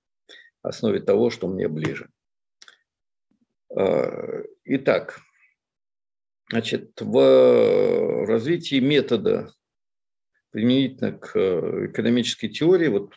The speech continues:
будем на этом примере показывать, э, удалось уточнить кое-что, что у Маркса найти можно, но надо именно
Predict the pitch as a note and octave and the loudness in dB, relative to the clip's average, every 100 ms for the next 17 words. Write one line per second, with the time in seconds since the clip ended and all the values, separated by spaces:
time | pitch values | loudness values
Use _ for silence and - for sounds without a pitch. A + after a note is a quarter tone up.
0 | - A#2 G#2 A2 - - - F#2+ G2 - | -4 -2 0 0 -2 -10 -8 -6 -4 -6
1 | - - - - - - _ _ _ _ | -8 -10 -10 -12 -14 -16 _ _ _ _
2 | _ _ _ - - _ _ _ G#3+ - | _ _ _ -20 -20 _ _ _ -18 -14
3 | - - F#2+ F#2 - A2 A#2+ D3+ F3+ - | -10 -2 0 0 0 0 2 4 2 0
4 | - - C3 D3 C#3 E3 D3 - B2 A2+ | -10 -6 0 0 0 -2 -2 -2 -2 -2
5 | G2 - E3+ D3+ - A#1 A#1 A1+ A2 G1+ | -2 0 2 0 -4 0 2 2 0 -4
6 | - - - - _ _ A2 A2+ C3 A#2 | -8 -12 -16 -20 _ _ -6 0 0 0
7 | - - G#2+ G2+ G2 A2+ A2+ C3 C3+ G3+ | -6 -2 0 0 0 -2 -2 -4 2 2
8 | E3 G#2+ G#2 A2+ C#3+ A#2+ A#2+ A#2+ A#2 A2+ | 2 -2 -2 -2 0 0 2 2 2 2
9 | G#2+ | 0